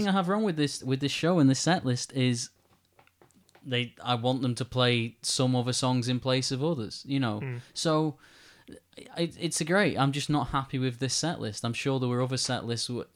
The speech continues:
Speaker 1: you know, I'd like to see some of the early shows where they played "Do You Feel Loved"
Speaker 2: Hmm.
Speaker 1: and, and things like that. But stylistically, and, and I think sonically, this is the, the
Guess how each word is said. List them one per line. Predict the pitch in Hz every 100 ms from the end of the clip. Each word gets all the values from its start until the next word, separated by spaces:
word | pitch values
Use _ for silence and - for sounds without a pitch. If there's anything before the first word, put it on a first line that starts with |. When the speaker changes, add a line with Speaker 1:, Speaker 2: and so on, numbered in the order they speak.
| -
Speaker 1:
you | 127
know, | 120 113 -
I'd | 120
like | 139 117
to | 127 113 -
see | - 123
some | 110 120
of | 110
the | 110
early | 135 139
shows | - 107 107
where | 110
they | 107
played | - 110 110
"Do | 110
You | 107
Feel | 113 107
Loved" | 110 135 110 - _ _
Speaker 2:
Hmm. | 143 151 131 113
Speaker 1:
and, | 120 117
and | 113
things | 127 113
like | 117
that. | 123 117 - - - 98
But | 123 131 - _ _ _ _
stylistically, | - 160 160 147 170 - 135 - 110 107 - _ _ _ _ _
and, | 123 117 110 107
and | 131 135
I | 135
think | - 160 -
sonically, | 143 131 120 98 95 92 - _ _
this | 113 120 - 113
is | 104 101 - - _ _ _ _ _ _ _ _ _ _ _ _ _ -
the, | 117 117
the | 113